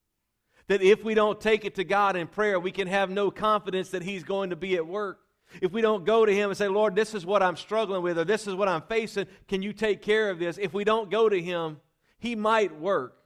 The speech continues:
But the majority of the time, he will not work unless we take it to him in prayer. And I don't know about you, but I'd rather take things to God in prayer than to sit around worrying about it and hoping that it doesn't happen or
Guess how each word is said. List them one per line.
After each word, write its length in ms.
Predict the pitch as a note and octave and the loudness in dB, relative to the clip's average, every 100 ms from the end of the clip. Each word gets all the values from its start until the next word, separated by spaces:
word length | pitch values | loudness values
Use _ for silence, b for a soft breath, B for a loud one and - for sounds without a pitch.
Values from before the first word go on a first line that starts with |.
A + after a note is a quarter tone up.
| _ _ _ _ _ _ _ _ _ | _ _ _ _ _ _ _ _ _
But 160 | F#3+ F#3 | -4 0
the 60 | |
majority 480 | F#3+ D3+ G3 A#3 G3+ | 0 2 6 6 6
of 80 | E3+ | 2
the 60 | |
time, 320 | D#3 F#3+ F#3+ F3 | -2 -2 -2 -4
he 140 | G#3 | -6
will 260 | F3+ G#3 G3+ | 0 2 2
not 300 | F#3 E3 E3 | 0 -2 -4
work 280 | F#3+ E3+ | -6 -6
unless 320 | D#3+ D#3 D3+ D3 | -6 -8 -8 -10
we 100 | C3 | -14
take 320 | - F#3 F3 | -10 -10 -8
it 140 | E3+ | -12
to 120 | D#3+ | -12
him 380 | D3+ E3+ D#3 D3 - - | -12 -8 -6 -8 -12 -18
in 120 | A#2+ | -16
prayer. 420 | - C3+ A#2 G#2+ B B | -8 -4 -4 -6 B B
And 100 | D#3+ | 0
I 60 | F#3+ | 2
don't 80 | G#3 | 2
know 80 | |
about 240 | F#3 F3+ E3 | 0 0 -2
you, 120 | G3 | -2
but 120 | E3+ | 2
I'd 160 | E3+ F3+ | 2 0
rather 180 | F3 D3+ | -2 -4
take 320 | F3+ F3 - | -4 -6 -4
things 240 | F3+ D#3+ | -8 -8
to 100 | C#3+ | -10
God 300 | D#3+ E3 D#3+ | -2 0 0
in 100 | D3 | -2
prayer 340 | - F3+ E3 D3 | -6 -2 -2 -2
than 160 | D3+ | -6
to 60 | C3+ | -8
sit 180 | - D#3+ | -8 -6
around 320 | D#3+ D3 C#3 | -2 -4 -2
worrying 300 | D#3+ E3+ C#3+ | -2 -2 -4
about 240 | C3+ D3 | -2 0
it 40 | D3 | -2
and 80 | |
hoping 320 | D3 E3 D3+ C3+ | -4 -6 -4 -6
that 140 | C#3 | -8
it 100 | C3 | -4
doesn't 260 | C#3+ C3+ C3+ | -4 -4 -6
happen 380 | D3+ D3+ C3+ | -4 -4 -4
or 120 | A#2+ | -8